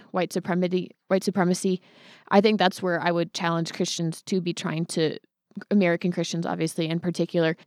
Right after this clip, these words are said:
to be trying to do the work that challenges this. And so the extent to which institutions may be isolated or in a homogenous group of people that are all kind of being able to be aware, I guess, of the same strengths and weaknesses of it,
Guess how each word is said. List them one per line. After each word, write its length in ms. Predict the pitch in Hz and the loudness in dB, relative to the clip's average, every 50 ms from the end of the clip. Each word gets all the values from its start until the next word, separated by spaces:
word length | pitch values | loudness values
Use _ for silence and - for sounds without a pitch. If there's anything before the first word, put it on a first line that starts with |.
| _ | _
to 120 | - 254 214 | 2 4 4
be 120 | 214 214 | 4 2
trying 260 | 180 185 196 180 180 | -2 -2 -2 -2 -2
to 60 | 175 | -2
do 180 | 165 175 175 170 | 0 0 0 0
the 100 | 160 160 | 0 -2
work 380 | 156 160 151 - - - - - _ - | -4 -4 -6 -8 -10 -14 -18 -20 _ -8
that 240 | 190 170 151 - - _ | -6 -6 -6 -8 -10 _
challenges 580 | - 202 170 165 165 160 170 - 165 - - - | -6 -4 -4 -2 -2 -4 -4 -4 -6 -6 -6 -8
this. 360 | - 170 175 - - - - _ _ - | -10 -10 -12 -12 -14 -18 -20 _ _ -4
And 180 | - 170 165 156 | -2 -2 -2 0
so 440 | - 180 170 165 165 170 170 - - 190 | 0 0 2 2 2 0 0 -2 -4 -2
the 140 | 180 185 | 0 0
extent 380 | 165 180 - - 208 196 175 - | 0 0 0 0 0 0 0 0
to 120 | - 202 | 0 2
which 260 | 185 185 175 - - - _ | 2 2 2 0 -4 -4 _
institutions 880 | 202 202 - 202 185 - 196 190 - - 185 175 170 170 170 - - - - _ _ _ _ - 185 | -2 -2 -2 -2 -2 -2 -2 -2 -2 -2 -2 0 0 0 -2 -6 -10 -16 -20 _ _ _ _ -4 -2
may 240 | 175 165 170 175 | 0 0 0 0
be 400 | 170 - 180 170 165 165 156 170 - - _ - | 0 -2 -2 0 0 0 0 -2 -4 -6 _ 2
isolated 760 | 175 175 175 - 196 180 180 175 170 170 185 196 220 233 240 - - - - - - - | 4 4 4 4 4 6 6 6 8 6 6 6 6 4 2 0 -4 -12 -20 -20 -6 -2
or 460 | 185 175 175 170 160 165 160 175 - _ | 2 2 4 4 4 4 2 0 0 _
in 100 | 208 214 | 4 4
a 60 | 202 196 | 4 4
homogenous 600 | 185 196 190 175 175 180 - 175 180 180 175 - | 4 2 0 0 -2 -2 -4 -4 -4 -4 -4 -4
group 160 | - 180 - | -4 -4 -4
of 120 | 170 - | -4 -4
people 320 | - 196 180 - 185 175 170 | -2 -2 0 2 2 4 4
that 120 | 170 165 | 2 2
are 80 | 165 - | 2 2
all 160 | 165 170 175 | 4 2 2
kind 220 | - 185 170 170 | 2 0 -2 -2
of 80 | 165 165 | -2 -2
being 160 | - 170 170 | -2 -2 -2
able 220 | 170 165 - 160 | -2 -2 -4 -4
to 320 | 170 - - - 76 73 - - - - | -6 -6 -4 -4 -4 -4 -6 -10 -14 -8
be 220 | - 196 180 175 - | -4 -2 -2 0 2
aware, 460 | - 180 170 175 165 165 160 160 156 - | 2 2 4 4 2 2 0 -2 -2 -2
I 80 | 165 | -2
guess, 220 | 160 - - 170 - | -2 -2 -4 -4 -4
of 180 | - 170 165 | -6 -6 -4
the 100 | - 170 | -4 -4
same 520 | 165 - - 180 175 175 170 170 170 170 - - _ - | -4 0 0 2 2 4 4 2 2 0 -2 -6 _ -12
strengths 380 | - - - 170 180 180 - | -4 -2 0 2 2 2 2
and 120 | 170 170 170 | 2 2 4
weaknesses 420 | 170 - - 196 196 - 214 202 | 2 2 2 0 0 0 2 2
of 140 | 208 202 214 | 2 4 2
it, 180 | 233 - - | 0 -2 -2